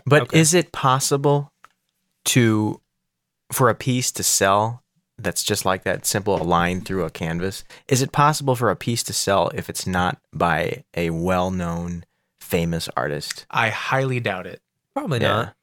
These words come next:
Speaker 2: I
Speaker 1: So
Speaker 2: sort
Speaker 1: at
Speaker 2: of
Speaker 1: that
Speaker 2: think
Speaker 1: point,
Speaker 2: someone
Speaker 1: you're
Speaker 2: who's
Speaker 1: kinda
Speaker 2: got
Speaker 1: paying
Speaker 2: the famous reputation
Speaker 3: Yeah,
Speaker 2: has
Speaker 3: you're
Speaker 2: sort
Speaker 3: paying
Speaker 2: of
Speaker 3: brand
Speaker 2: earned the
Speaker 3: name.
Speaker 2: right to do things like
Speaker 1: You're just
Speaker 2: that.
Speaker 1: kinda paying for the name.
Speaker 3: Yeah, the brand name.
Speaker 1: Yeah.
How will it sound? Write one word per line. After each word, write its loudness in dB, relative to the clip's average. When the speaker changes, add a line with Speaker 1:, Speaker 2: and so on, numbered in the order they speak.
Speaker 2:
I 2
Speaker 1:
So 0
Speaker 2:
sort 8
Speaker 1:
at 8
Speaker 2:
of 2
Speaker 1:
that 6
Speaker 2:
think 8
Speaker 1:
point, -4
Speaker 2:
someone 2
Speaker 1:
you're 2
Speaker 2:
who's 2
Speaker 1:
kinda 0
Speaker 2:
got 4
Speaker 1:
paying -2
Speaker 2:
the -6
famous -4
reputation -2
Speaker 3:
Yeah, 4
Speaker 2:
has 0
Speaker 3:
you're 0
Speaker 2:
sort 2
Speaker 3:
paying 0
Speaker 2:
of -4
Speaker 3:
brand 4
Speaker 2:
earned 4
the 4
Speaker 3:
name. 4
Speaker 2:
right 2
to -4
do -2
things -4
like 0
Speaker 1:
You're 2
just 2
Speaker 2:
that. -4
Speaker 1:
kinda 0
paying -6
for -8
the -8
name. -10
Speaker 3:
Yeah, -4
the -8
brand -8
name. -12
Speaker 1:
Yeah. -8